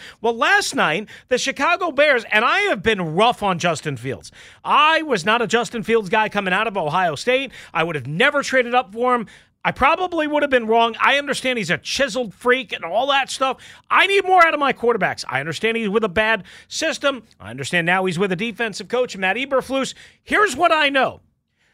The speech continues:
They, at least the last two weeks, if they didn't throw up inside the five-yard line three times against the Commandos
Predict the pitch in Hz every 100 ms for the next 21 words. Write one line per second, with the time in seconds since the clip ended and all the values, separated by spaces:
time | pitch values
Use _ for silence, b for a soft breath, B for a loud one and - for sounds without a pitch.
0 | _ _ _ - 123 185 302 359 403 403
1 | 403 359 - - 233 - 214 247 330 -
2 | - 254 226 226 233 - - - - -
3 | 302 339 277 208 - - - - _ _
4 | _ _ _ _ _ _ 247 - 240 226
5 | 156 226 320 392 359 - 240 285 262 254
6 | 247 - 233 247 - 240 233 - 214 220
7 | 208 226 220 214 196 - 196 247 220 233
8 | 226 202 202 196 208 196 196 233 247 285
9 | 311 -